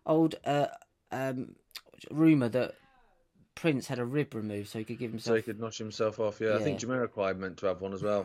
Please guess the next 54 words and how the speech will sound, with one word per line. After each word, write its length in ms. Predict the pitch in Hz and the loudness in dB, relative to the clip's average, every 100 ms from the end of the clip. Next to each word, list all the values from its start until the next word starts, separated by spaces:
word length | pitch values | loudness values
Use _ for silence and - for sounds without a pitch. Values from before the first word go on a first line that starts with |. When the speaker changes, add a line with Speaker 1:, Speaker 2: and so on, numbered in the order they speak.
| - | -4
Speaker 2:
He 80 | 104 | -10
was 100 | 98 | -6
another 240 | 101 98 | -2 -2
one 140 | 92 95 | -2 -4
that 80 | 87 | -2
reappeared 840 | 95 95 - - - - 95 95 95 | 0 2 0 -8 -16 -2 0 0 0
with 100 | 95 | -2
that 200 | 95 - | -2 -4
story. 400 | - 98 98 90 - - - - _ _ _ _ _ - | -4 -2 -2 -6 -14 -20 -20 -20 _ _ _ _ _ -2
Those 300 | 143 151 151 | 2 4 2
two 140 | 120 | 0
notching 280 | 120 120 120 | -2 -4 -6
each 140 | 123 127 | -4 -2
other 200 | 117 117 | 0 0
off 200 | 110 107 | -2 -4
while 120 | 107 | -6
Richard 280 | 104 113 107 | -6 -8 -6
Gere 160 | 107 | -6
sticks 220 | 101 107 - | -6 -10 -8
a 40 | |
ferret 280 | - 104 85 | 0 0 0
up 100 | 90 | -4
his 120 | 90 | -6
arse. 300 | 87 85 - _ _ _ _ - - _ _ _ | -6 -8 -12 _ _ _ _ -20 -20 _ _ _
The, 160 | 143 160 | 0 2
the 140 | 160 156 | 2 0
stories 480 | - 175 156 135 | 0 2 2 0
that 140 | 127 113 | -4 -4
go 160 | 127 | -4
through 380 | 123 123 123 120 | -2 -6 -6 -8
school 460 | 117 - 117 101 95 | -8 -4 -4 -4 -6
and 100 | 101 113 | -8 -8
then 100 | 107 | -8
just 220 | 107 - | -8 -8
stay 460 | - 107 98 90 82 - | -2 0 0 -4 -12 -10
Speaker 1:
Yeah. 220 | 226 165 | 0 0
Speaker 2:
forever. 480 | 98 95 92 85 80 - 185 | 2 -2 -2 -6 -10 -8 -6
Speaker 1:
In 120 | 160 | -4
the 120 | - 156 | -4 0
ether, 460 | 156 165 143 110 120 | 0 0 -2 -6 -2
yeah. 300 | 139 135 135 | 0 0 0
I, 320 | 147 147 156 | -2 -2 -2
I, 40 | 156 | -2
this 180 | 196 - | -4 -6
planet 300 | 165 139 110 | -4 -2 -2
Speaker 2:
Yeah. 60 | |
Speaker 1:
is 80 | 113 | -4
amazing, 460 | 113 127 123 98 - | -4 -4 -4 -8 -12
amazing. 380 | 123 135 127 - | -8 -8 -8 -6
Speaker 2:
There's 60 | |
no 120 | 117 113 | -4 -2
smoke 260 | 117 120 | 0 0
without 280 | 117 110 104 | 2 2 0
fire. 320 | 110 107 107 | -2 -2 -2